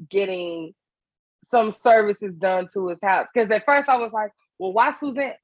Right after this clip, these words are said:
Oh, right, she's not on the show. Terrence hasn't been introduced yet. Well, I guess the man does live alone.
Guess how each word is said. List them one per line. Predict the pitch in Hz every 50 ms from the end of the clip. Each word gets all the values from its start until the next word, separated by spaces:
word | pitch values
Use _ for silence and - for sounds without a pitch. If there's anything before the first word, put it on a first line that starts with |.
| _ _ -
Oh, | 180 185 180 175 170 170 170 170 170
right, | 170 165 165 165 170 170 - -
she's | - 170 165 170
not | 165 165
on | 165 165 165 165
the | 165
show. | - - 165 160 160 160 160 160 170 - _ _ _ _ _ _ _ _ -
Terrence | - 208 190 185 185 175 175
hasn't | - 180 175 165 175 165 170
been | 175 175
introduced | 170 170 165 - 185 175 160 175 165 165 156 - _
yet. | - 175 165 160 160 165 165 160 - - _ _ _ _ _ _ _ _ _ _ _ _ _ _ _ _ _ _ _
Well, | - 156 143 143
I | 143 165 170
guess | 175 175 175 -
the | - 196
man | 196 196 202 208 202
does | 190 202 208 214 233 233 214
live | 196 190 175
alone. | 170 165 170 165 156 151 147